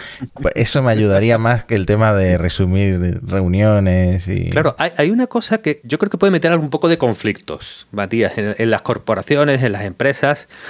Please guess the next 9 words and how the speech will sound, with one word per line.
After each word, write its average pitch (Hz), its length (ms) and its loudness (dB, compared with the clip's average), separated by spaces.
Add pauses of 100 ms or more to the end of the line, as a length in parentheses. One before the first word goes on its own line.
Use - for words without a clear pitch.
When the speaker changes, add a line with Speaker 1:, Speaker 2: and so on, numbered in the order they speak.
(200)
Speaker 2:
porque 190 480 0 (120)
una 160 200 2
de 147 80 4
las 135 120 0
funcionalidades 113 1080 -2
estrella 131 640 -6
de 92 100 -6
esta - 200 -6
integración 123 260 -4